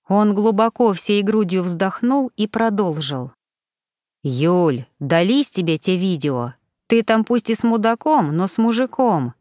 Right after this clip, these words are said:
Все нормально. А представляешь, каково мне? Я ведь на тех своих видео тоже с мужиком.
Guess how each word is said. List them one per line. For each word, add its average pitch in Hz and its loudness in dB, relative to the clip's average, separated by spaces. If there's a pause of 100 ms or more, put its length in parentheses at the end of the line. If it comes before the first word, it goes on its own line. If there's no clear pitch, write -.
(140)
Все - -2
нормально. 185 0 (320)
А 156 -4
представляешь, 202 -2
каково 196 0
мне? 190 0 (560)
Я 190 2
ведь 202 0
на 208 2
тех 254 -2
своих 202 0
видео 147 -4 (200)
тоже 208 0
с - -8
мужиком. 156 -2